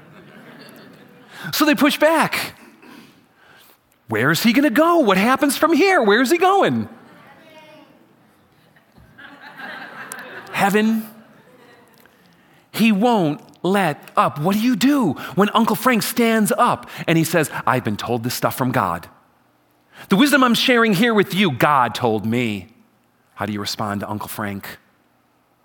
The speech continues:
What do you do when your kids say, "Hey,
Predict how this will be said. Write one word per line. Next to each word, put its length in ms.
What 80
do 20
you 80
do 140
when 200
your 100
kids 320
say, 260
"Hey, 320